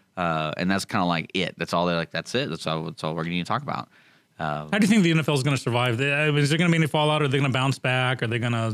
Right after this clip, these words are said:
Speaker 2: just, the, the new level is gonna be thirty percent less viewers?
Speaker 1: Well, the, the,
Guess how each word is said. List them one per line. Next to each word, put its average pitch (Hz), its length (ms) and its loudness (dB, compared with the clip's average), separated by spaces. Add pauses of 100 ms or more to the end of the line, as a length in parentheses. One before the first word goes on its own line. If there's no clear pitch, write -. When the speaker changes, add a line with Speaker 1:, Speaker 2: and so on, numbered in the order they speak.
Speaker 2:
just, 113 340 -6
the, 123 160 2
the 110 160 0
new 127 400 4
level 117 340 2
is 113 120 0
gonna 117 120 0
be 113 300 0 (140)
thirty 117 160 0
percent 117 340 -4
less 113 160 -2
viewers? 117 260 -2
Speaker 1:
Well, 131 120 6
the, 131 200 0
the, 117 560 2